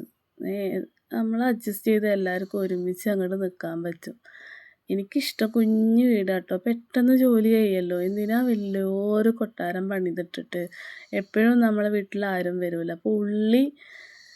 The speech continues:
ഉം, ഏഹ്, ഉള്ളികളൊക്കെ ഐഷുമോൾ ഒരുപാട് നന്നാക്കിയിട്ടുണ്ടായിരുന്നു. ബാക്കി കുറച്ച് ഞാനും നന്നാക്കി. ഉം, ഓൾക്ക് അങ്ങനെ വീട്ടിൽ ജോലികളൊക്കെ ചെയ്യാൻ വലിയ ഇൻട്രസ്റ്റ് ആട്ടോ. കുരുത്തക്കേട് കുറച്ചുണ്ടെങ്കിലും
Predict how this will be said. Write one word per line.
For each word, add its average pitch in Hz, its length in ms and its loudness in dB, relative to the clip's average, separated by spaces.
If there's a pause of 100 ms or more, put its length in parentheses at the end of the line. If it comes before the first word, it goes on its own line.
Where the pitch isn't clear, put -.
(260)
ഉം, 196 200 -2 (160)
ഏഹ്, 196 240 -2 (140)
ഉള്ളികളൊക്കെ 247 600 4 (200)
ഐഷുമോൾ 214 500 2
ഒരുപാട് 208 440 0
നന്നാക്കിയിട്ടുണ്ടായിരുന്നു. 185 1040 -2
ബാക്കി 233 300 -4
കുറച്ച് 220 340 -4
ഞാനും 190 420 -2
നന്നാക്കി. 175 540 -6 (960)
ഉം, 202 240 -8
ഓൾക്ക് 233 320 0
അങ്ങനെ 247 340 2
വീട്ടിൽ 226 420 0 (160)
ജോലികളൊക്കെ 220 640 0
ചെയ്യാൻ 202 360 -2
വലിയ 196 280 -4
ഇൻട്രസ്റ്റ് 175 520 -4
ആട്ടോ. 175 280 -6 (140)
കുരുത്തക്കേട് 208 640 -2
കുറച്ചുണ്ടെങ്കിലും 226 800 0